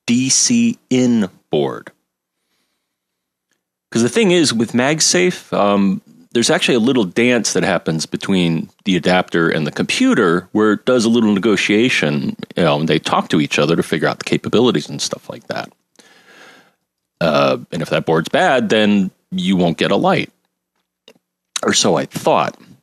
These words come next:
And actually, you can, you can see th-, this information. So I had kind of a brain fart here, and then I told him this when he said his machine <laughs> wouldn't turn on. But the thing is, if you, if the machine did turn on, you could go to System Information,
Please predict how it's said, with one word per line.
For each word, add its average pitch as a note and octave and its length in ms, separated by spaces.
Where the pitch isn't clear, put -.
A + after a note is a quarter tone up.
And A#2+ 80
actually, G3+ 320
you C3+ 100
can, - 160
you C3 120
can F3+ 140
see A#3+ 460
th-, - 260
this - 360
information. A2+ 880
So - 160
I E2+ 60
had D#2+ 180
kind D#2 160
of C#2+ 80
a - 20
brain D2+ 220
fart - 260
here, - 120
and D2 80
then D2+ 100
I - 60
told D#2 260
him - 120
this - 240
when - 340
he - 100
said - 400
his - 160
machine - 280
<laughs> G2 100
wouldn't G#2 240
turn G2 220
on. G#2+ 180
But E2+ 80
the - 60
thing A2+ 160
is, G#2 80
if D3+ 180
you, D3+ 220
if C#3 100
the D#3 80
machine C#3 340
did B3 240
turn F2 240
on, E2+ 220
you G2 80
could C3+ 140
go C3 100
to G2+ 60
System - 400
Information, A#2+ 680